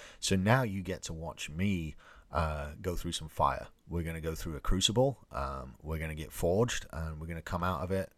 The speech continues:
fucking hella stronger and with a, uh, three million dollar app. I just have to put all those pieces in place, and I can do that a lot better with help from my audience. So that is me asking you for help. I would love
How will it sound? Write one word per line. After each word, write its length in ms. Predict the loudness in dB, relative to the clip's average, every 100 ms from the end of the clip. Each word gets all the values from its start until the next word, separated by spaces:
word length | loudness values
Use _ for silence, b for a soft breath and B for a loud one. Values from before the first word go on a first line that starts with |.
| b b b b
fucking 640 | -4 -2 -2 -4 -4 -8 -14 -8
hella 340 | -2 4 4
stronger 520 | 4 2 2 2 2 0 _
and 420 | -2 -2 -2 -4
with 460 | -2 2 4 2 -2 -4
a, 340 | -2 0 0
uh, 240 | 0 0 -2
three 200 | -2 0
million 300 | 0 0 2
dollar 300 | 2 2 0
app. 220 | 0 2 0 B B B -2
I 60 |
just 160 | 0 0
have 100 | -4
to 60 | 6
put 120 | 8
all 180 | 8 0
those 200 | -2 0
pieces 340 | 0 0 -4
in 100 | -6
place, 400 | 6 6 8 4 B B B B
and 260 | 2 2 0
I 100 | -6
can 200 | -6 -6
do 140 | 0 2
that 240 | 2 -2 -6
a 80 |
lot 480 | -4 6 8 6 6
better 400 | 8 8 6 0 B B B
with 220 | -2 0
help 180 | 0 -4
from 140 | -4
my 160 | -4 -4
audience. 460 | -4 -6 -10 -12 -4
So 400 | 6 6 6 0 -10 6
that 300 | 12 12 10
is 160 | -2 0
me 200 | 0 4
asking 320 | 4 4 2
you 80 | 0
for 120 | 0
help. 320 | 8 10 10 6
I 120 | 0
would 160 | -2 -2
love 360 | -2 0 -2